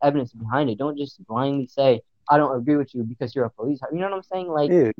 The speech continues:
Speaker 1: that's not really a reason. You know what I'm saying? So just know your facts.
Speaker 2: Yeah. And everyone's had different experience with the police, bruh. And, like, I mean, I personally have never had a negative experience with a police officer, but I have multiple family members who have, right?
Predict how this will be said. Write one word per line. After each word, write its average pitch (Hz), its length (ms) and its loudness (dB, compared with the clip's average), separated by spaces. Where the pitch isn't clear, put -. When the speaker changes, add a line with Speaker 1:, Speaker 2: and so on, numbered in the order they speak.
Speaker 1:
that's 170 200 2
not 160 200 2
really 147 440 -2
a 123 100 0
reason. 135 380 0
You 117 60 -14
know 135 80 -8
what 135 60 -4
I'm 135 100 -8
saying? 139 200 -6
So 143 120 -4
just 151 220 -4
know 143 140 2
your 135 280 -2
facts. - 520 0
Speaker 2:
Yeah. 87 140 -6
And 120 140 0
everyone's 160 320 4
had 117 200 4
different 120 340 0
experience 110 500 -2
with 104 140 -4
the 95 60 -8
police, 107 400 -4
bruh. 110 360 -2
And, 120 240 0
like, 110 380 4
I 127 80 4
mean, 123 360 2
I 139 180 8
personally 160 420 4
have 120 140 4
never 123 240 4
had 143 460 4
a 107 80 -4
negative 107 380 2
experience 98 380 -4
with 101 80 -4
a 98 40 -6
police 104 280 -4
officer, 92 360 -8
but 117 120 6
I 131 80 8
have 135 200 6
multiple 131 340 6
family 151 320 4
members 113 300 2
who 107 100 0
have, 120 340 2
right? 110 260 4